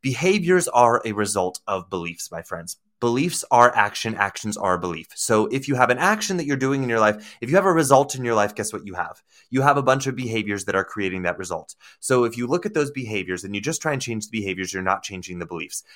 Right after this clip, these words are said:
And guess what? Beliefs are what create those behaviors. So if we're not looking at the beliefs,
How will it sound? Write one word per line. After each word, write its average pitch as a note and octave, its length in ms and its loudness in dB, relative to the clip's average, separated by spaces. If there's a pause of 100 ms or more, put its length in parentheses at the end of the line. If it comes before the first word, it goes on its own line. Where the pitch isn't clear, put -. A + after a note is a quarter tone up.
(160)
And G#2 120 -6
guess A#2 220 4
what? G2 180 2
Beliefs B2 400 -2
are A#2 80 2
what A2 160 2
create G2+ 440 -4
those F#2 240 0
behaviors. F2 480 -6
So G#2 100 -4
if F2+ 100 -6
we're G#2 160 0
not D3+ 240 4
looking C#3 300 -2
at A2 100 -6
the G#2 140 6
beliefs, A2 540 -4